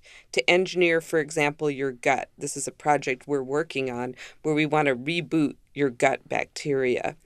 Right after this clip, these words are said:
And then lastly, of course, biology, unlike machines, can duplicate itself. Now, as synthetic biologists, part of our responsibility is to make sure that duplication is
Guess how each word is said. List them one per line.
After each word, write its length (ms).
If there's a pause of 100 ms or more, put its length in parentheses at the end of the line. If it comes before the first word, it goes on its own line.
(580)
And 160
then 180
lastly, 540
of 140
course, 580 (340)
biology, 840
unlike 500
machines, 800
can 160
duplicate 580
itself. 800 (580)
Now, 380 (100)
as 200
synthetic 580
biologists, 1040 (140)
part 220
of 80
our 140
responsibility 1200 (260)
is 180
to 100
make 240
sure 260
that 300
duplication 840
is 200